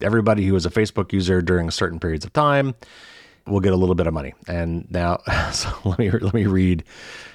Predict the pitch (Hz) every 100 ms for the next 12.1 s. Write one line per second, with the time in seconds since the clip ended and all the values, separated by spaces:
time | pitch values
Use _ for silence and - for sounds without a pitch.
0 | _ 131 123 113 104 95 92 90 87 85
1 | 80 - - 90 87 92 87 85 78 80
2 | 78 98 170 - 73 69 - _ _ _
3 | _ _ _ _ - 185 196 - 220 107
4 | 117 131 120 110 104 110 101 101 98 95
5 | 92 85 87 87 87 - 110 - 95 98
6 | 95 143 - 202 208 104 90 78 90 80
7 | 78 80 78 110 175 202 147 131 - 196
8 | 170 196 170 151 151 160 143 - 147 101
9 | - 101 - 143 196 208 - 123 101 110
10 | 98 127 131 - 147 - - 135 104 113
11 | 131 101 87 - 80 78 - 76 76 117